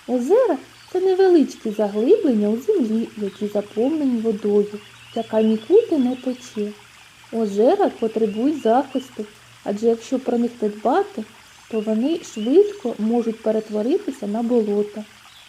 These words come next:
І рослини, і тваринний світ озера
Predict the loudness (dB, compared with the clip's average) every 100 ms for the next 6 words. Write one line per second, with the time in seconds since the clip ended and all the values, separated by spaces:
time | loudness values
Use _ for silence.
0 | -18 -4 0 0 -2 -2 0 0 -2 -6
1 | -10 -4 -2 0 0 2 0 -2 -6 -6
2 | -4 -2 0 0 -2 -6